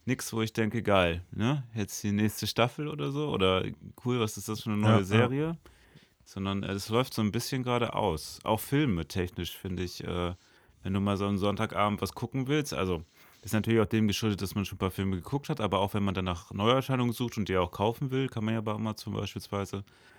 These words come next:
Speaker 1: ist da irgendwie nix dabei. Da wird mir seit, äh, Wochen,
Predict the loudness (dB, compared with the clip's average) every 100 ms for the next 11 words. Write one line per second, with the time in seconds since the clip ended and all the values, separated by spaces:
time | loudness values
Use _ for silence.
0 | -20 _ _ -4 2 4 4 2 0 0
1 | 0 2 0 -4 _ 0 2 2 2 4
2 | 6 4 0 -2 2 2 0 -6 _ _
3 | 0 0 2 -2 0 -2